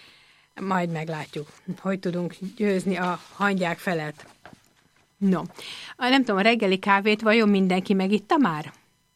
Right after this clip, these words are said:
Árpád, megittad a reggeli kávét? Nem? Nem kávézol? Ne, egyáltalán nem kávé. Hát, ez egy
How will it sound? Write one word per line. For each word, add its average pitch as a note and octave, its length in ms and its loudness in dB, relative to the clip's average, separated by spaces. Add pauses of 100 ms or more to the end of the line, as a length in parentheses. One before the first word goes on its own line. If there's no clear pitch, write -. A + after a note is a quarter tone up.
(680)
Árpád, G3 360 2
megittad F#3 420 0
a F#3 60 0
reggeli F#3+ 320 0
kávét? F3+ 380 -2
Nem? F3 360 2
Nem G#3+ 260 6
kávézol? G3+ 720 2 (220)
Ne, A#3 140 4
egyáltalán F#3 400 2
nem E3+ 140 -2
kávé. E3 240 -6
Hát, C4 440 2
ez G#3 160 0
egy F3 220 -2